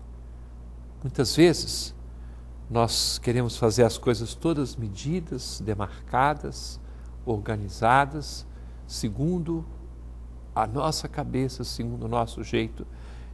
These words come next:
de entender as coisas. E como que emplacamos, marcamos, colocamos um carimbo nas pessoas.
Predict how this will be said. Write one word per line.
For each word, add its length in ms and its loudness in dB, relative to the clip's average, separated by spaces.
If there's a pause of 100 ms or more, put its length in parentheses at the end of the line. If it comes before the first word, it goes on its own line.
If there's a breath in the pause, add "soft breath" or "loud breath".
(120)
de 120 -2
entender 460 0
as 180 -2
coisas. 640 -10 (1800 loud breath)
E 100 2
como 240 2
que 360 8 (540)
emplacamos, 920 4
marcamos, 720 -2
colocamos 640 -2
um 100 -2
carimbo 540 0
nas 220 -2
pessoas. 720 -4